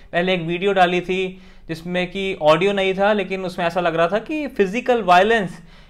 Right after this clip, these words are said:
फिजिकली डोमिनेट कर रहे हैं अभिनव कोहली उन्हें, जिसमें कि श्वेता तिवारी नीचे गिरते हुए दिख रही थी। लेकिन उसके रिटेलिएशन में, उसके जवाब में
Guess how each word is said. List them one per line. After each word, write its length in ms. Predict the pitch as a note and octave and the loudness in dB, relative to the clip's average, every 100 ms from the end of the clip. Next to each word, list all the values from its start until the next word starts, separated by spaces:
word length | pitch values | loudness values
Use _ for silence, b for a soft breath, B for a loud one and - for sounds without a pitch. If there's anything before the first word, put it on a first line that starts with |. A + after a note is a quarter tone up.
| b - | b -6
फिजिकली 420 | F3+ G#3+ A3 A3 | -4 -2 0 2
डोमिनेट 440 | F3+ F3 G3 G3+ | 2 2 0 0
कर 140 | F#3+ F3 | 2 2
रहे 140 | F3 | 2
हैं 100 | F3 | 2
अभिनव 480 | C3+ D3+ E3 E3+ E3+ | 2 2 0 -2 -2
कोहली 400 | E3 D#3+ E3 F3 | -2 -2 0 0
उन्हें, 440 | D#3+ E3+ G3 F#3 D3+ | -2 -2 -4 -8 -14
जिसमें 300 | D3 D#3 F3 | -14 -8 -6
कि 260 | G3+ G3 | -6 -6
श्वेता 240 | - E3 F3 | -6 -6 -4
तिवारी 240 | F3+ F3+ | -2 -2
नीचे 440 | F3+ F3+ E3+ B3+ A3+ | -2 -4 2 2 2
गिरते 280 | F#3+ F3+ | 0 0
हुए 160 | G3 F3 | 0 2
दिख 180 | D#3+ E3 | 0 -2
रही 160 | D3+ | -4
थी। 160 | D3 B3 | -4 -6
लेकिन 180 | A#3 G#3+ | -4 -4
उसके 280 | G#3 - B3 | -4 2 2
रिटेलिएशन 640 | A3+ G#3+ A3+ B3 A3 G#3+ | 4 4 4 2 2 0
में, 120 | G#3 | -2
उसके 240 | G3 - G#3+ | -4 -2 0
जवाब 360 | G3+ F#3+ G3 | 6 6 4
में 280 | G3+ A3 | 0 -4